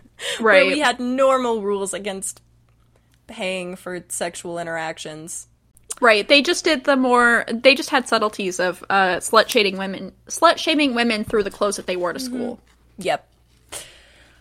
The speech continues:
Speaker 1: Oh, good times, high school. <laughs> So, unfortunately,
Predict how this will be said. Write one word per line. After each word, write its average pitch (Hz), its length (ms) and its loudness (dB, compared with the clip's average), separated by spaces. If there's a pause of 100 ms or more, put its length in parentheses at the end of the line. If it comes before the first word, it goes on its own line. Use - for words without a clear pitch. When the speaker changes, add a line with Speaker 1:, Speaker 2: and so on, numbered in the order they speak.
(140)
Speaker 1:
Oh, 359 160 4
good 262 180 -2
times, 185 380 -6
high 202 160 -4
school. 151 420 -4 (300)
<laughs> 330 100 2 (1200)
So, 330 400 2 (220)
unfortunately, 185 1120 -6